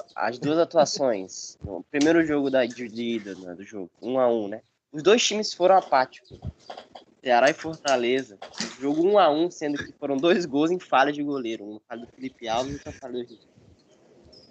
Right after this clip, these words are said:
Então, assim, <laughs> o, o jogo apático e o jogo de volta foi pior ainda. O time não teve reação quando o Fortaleza tomou gol.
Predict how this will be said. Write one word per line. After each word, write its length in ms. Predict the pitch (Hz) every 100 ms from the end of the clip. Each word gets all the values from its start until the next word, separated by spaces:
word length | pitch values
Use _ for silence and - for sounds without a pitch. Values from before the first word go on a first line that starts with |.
| _ _ _ - - _ _ -
Então, 220 | 139 127
assim, 340 | - - -
<laughs> 1600 | - - - - - - - - - - - - - - - -
o, 280 | 131 127 139
o 40 |
jogo 180 | 143 151
apático 540 | 147 - 127 143 - 196
e 40 |
o 80 | 190
jogo 240 | 170 180
de 80 | 180
volta 340 | 151 147 185
foi 160 | 202 214
pior 260 | - 180 202
ainda. 220 | 175 156
O 40 |
time 220 | - 151
não 60 | 151
teve 200 | 170 165
reação 580 | 170 175 185 - 160 175
quando 200 | - 123
o 40 |
Fortaleza 480 | - 127 127 139 131
tomou 260 | 135 131 117
gol. 200 | 107